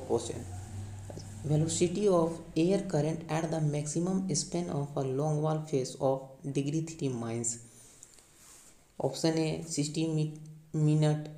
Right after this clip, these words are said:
meter per minute, ऑप्शन बी सेवेंटी फ़ाइव meter per minute, ऑप्शन सी फ़ोर्टी फ़ाइव meter per minute, ऑप्शन डी none। तो इसका जो right answer होगा वो आपका option B हो जाएगा, सेवेंटी फ़ाइव meter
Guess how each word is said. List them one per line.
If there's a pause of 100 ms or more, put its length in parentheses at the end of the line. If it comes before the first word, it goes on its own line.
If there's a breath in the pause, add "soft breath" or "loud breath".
(120)
meter (200)
per
minute, (240)
ऑप्शन
बी (280)
सेवेंटी
फ़ाइव
meter (180)
per
minute,
ऑप्शन
सी (580 loud breath)
फ़ोर्टी
फ़ाइव (100)
meter (120)
per
minute,
ऑप्शन
डी (200)
none। (280)
तो
इसका
जो
right
answer
होगा
वो
आपका
option
B
हो
जाएगा,
सेवेंटी
फ़ाइव (460 loud breath)
meter